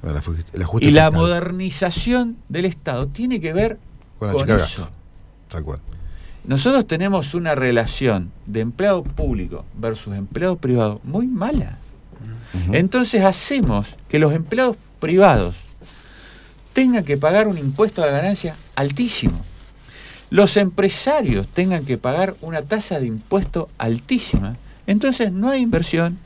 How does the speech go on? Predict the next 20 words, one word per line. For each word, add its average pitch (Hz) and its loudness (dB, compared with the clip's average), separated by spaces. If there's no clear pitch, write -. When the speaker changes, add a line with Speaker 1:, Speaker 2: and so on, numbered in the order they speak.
Speaker 2:
y 135 -8
no 135 -4
hay 135 -2
empleo 180 -4
y 160 -4
hay 196 2
inflación. 185 -4
Speaker 1:
Tal 80 -6
cual. 67 -6
Speaker 2:
Entonces, 180 4
esto 190 -2
que 143 0
tanto 190 4
duele 143 0
y 120 -6
tanto 175 2
algunos 147 2
tratan 170 4
de 131 8
esconder 147 4